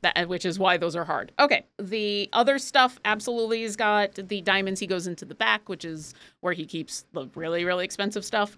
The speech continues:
While he's in the back, I'm gonna say, Thuvyapen, this is the time that you arrive. If there's anything else that you would like to get or any conversations you would like to have.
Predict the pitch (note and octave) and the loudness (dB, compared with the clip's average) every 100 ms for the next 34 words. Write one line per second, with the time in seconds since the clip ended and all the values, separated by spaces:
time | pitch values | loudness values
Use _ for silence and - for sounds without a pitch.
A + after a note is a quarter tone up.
0 | - G3 G#3 A3 A#3 C4 A3+ G#3+ A3 A3 | -10 0 8 8 8 4 -2 0 0 0
1 | G#3+ G3+ G3+ G3+ G#3 - - - F#3+ F3+ | 0 4 4 2 -4 -18 -16 -6 -4 -4
2 | - E3+ G#3+ F3+ F3+ G#3 A3 G#3+ F#3+ F3+ | -4 -2 0 4 4 4 2 0 -2 -4
3 | - E3+ E3+ E3 C#3+ D#3 F3 G#3+ A#3+ B3 | -8 -6 -4 -4 -4 -4 -2 0 2 4
4 | B3 D4 F4 E4+ - - E3 F3 E3 D3+ | 4 2 -2 -6 -6 -4 -2 -2 -2 -2
5 | D#3+ D3+ - C3+ E3+ G#3 A3 A3 A3 A3 | -2 -4 -6 -6 0 2 4 4 4 4
6 | A3 F#3+ F3+ F3+ F3+ E3+ D#3 D3+ D3+ E3 | 6 6 6 4 4 4 2 2 2 4
7 | G3+ A#3+ C4 C4+ F4+ G#4 | 8 8 6 6 6 6